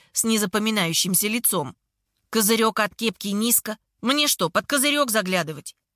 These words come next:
Тупик. Развёл руки в момент предпоследней их встречи Свиридов —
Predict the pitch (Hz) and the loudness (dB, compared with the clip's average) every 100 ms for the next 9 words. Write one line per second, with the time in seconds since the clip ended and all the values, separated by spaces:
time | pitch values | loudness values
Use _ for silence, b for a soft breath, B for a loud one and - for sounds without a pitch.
0 | _ _ _ _ - 190 - 262 - - | _ _ _ _ -10 -10 -4 -4 -4 -14
1 | _ _ _ _ 185 214 214 269 285 330 | _ _ _ _ 0 2 2 2 2 0
2 | 294 262 240 233 262 - 240 - 220 226 | -2 0 2 2 0 -2 -4 -2 0 0
3 | 226 190 202 - 190 - 226 233 214 190 | 0 0 -2 -4 -4 -4 0 0 0 0
4 | 214 233 226 160 | 0 0 0 -4